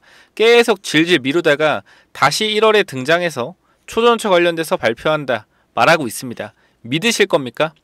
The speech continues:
지금 구간에서? 믿지 마세요, 여러분. 주식은요,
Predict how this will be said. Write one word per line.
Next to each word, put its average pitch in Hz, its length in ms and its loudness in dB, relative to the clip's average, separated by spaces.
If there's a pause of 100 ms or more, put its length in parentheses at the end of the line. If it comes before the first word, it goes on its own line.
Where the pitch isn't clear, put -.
지금 147 280 -4
구간에서? 127 520 -6 (300)
믿지 120 240 -6
마세요, 104 400 -2
여러분. 101 340 -12 (360)
주식은요, 185 680 -4